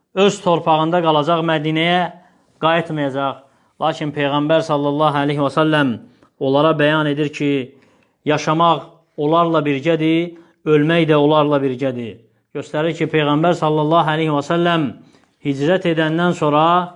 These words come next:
Məkkəyə qayıtmaq niyyətində deyil. Hətta bəzi rəvayətlərdə gəlir ki, Peyğəmbər sallallahu aleyhi və səlləm ənsarların fəzilətinə toxunanda deyərdi ki, əgər ənsarlar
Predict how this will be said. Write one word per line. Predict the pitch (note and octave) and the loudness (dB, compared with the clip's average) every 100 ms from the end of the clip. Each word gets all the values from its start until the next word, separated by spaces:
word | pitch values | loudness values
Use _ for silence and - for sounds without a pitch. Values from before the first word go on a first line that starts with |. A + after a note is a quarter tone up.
| - _ _ _ C#3 | -20 _ _ _ -4
Məkkəyə | C#3 C#3 D3+ D#3+ | -4 -4 -2 -2
qayıtmaq | D3 C#3 C3 D3 D#3 C#3+ - - _ _ _ | 0 -4 -4 -2 -2 -2 -8 -20 _ _ _
niyyətində | C3+ D3+ C#3 - C#3 C#3+ | -4 0 0 -2 -4 -2
deyil. | C#3 C3 F2+ - _ _ - | -2 -4 -4 -14 _ _ -6
Hətta | E3 F3+ F3 | -2 0 0
bəzi | G3 F3+ | 0 0
rəvayətlərdə | E3+ D#3+ D#3 D3+ E3 E3 | 0 0 -2 -2 -4 -4
gəlir | E3+ E3 D#3+ | -4 -4 -6
ki, | E3+ | -6
Peyğəmbər | E3 D#3+ E3+ F#3+ | -6 -6 -6 -6
sallallahu | F3+ E3+ E3 F3+ D#3+ | -6 -6 -4 -2 -2
aleyhi | D#3 D#3+ D#3 | -2 -4 -4
və | C#3+ | 0
səlləm | F3+ E3+ D3+ B2 - - _ _ _ _ _ E3 | 0 2 2 0 -6 -20 _ _ _ _ _ -4
ənsarların | E3+ D#3+ E3 D#3+ E3+ F#3 G3 D#3 A2 - - _ _ _ _ _ _ | -4 0 0 2 2 2 2 -2 -6 -14 -20 _ _ _ _ _ _
fəzilətinə | - E3 E3 D#3+ D#3 F3 F3+ F3+ - _ _ _ | -4 -2 0 -2 -4 -4 -6 -6 -16 _ _ _
toxunanda | E3+ C#3 D#3+ D3+ D#3 F3+ F#3+ E3 - _ _ _ C3+ | -8 -4 -4 -2 2 2 2 -2 -16 _ _ _ -8
deyərdi | D3+ F3+ D#3 D3+ | -2 0 0 -6
ki, | F3+ | -6
əgər | E3 D#3+ D#3+ D3+ | -6 -4 -4 -4
ənsarlar | D3+ D3+ D3 E3 E3 C#3 | -6 -4 -2 0 0 0